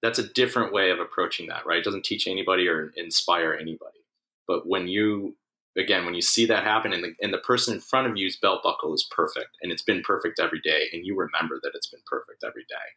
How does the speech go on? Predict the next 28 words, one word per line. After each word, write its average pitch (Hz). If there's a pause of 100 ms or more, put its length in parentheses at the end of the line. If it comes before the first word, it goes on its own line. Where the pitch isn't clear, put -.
(320)
they 98
have -
authority -
on -
this. -
They 82
live 80
it. - (600)
When 92
they 101
are, 110
s-, -
I, 92
I 98 (100)
do 113
think 107
that -
that's 90
actually, 80
even 95
though, 85
again, 78
they're 71 (160)
yelling, 82 (460)
um, 82 (200)
that 90
is 82
a, 80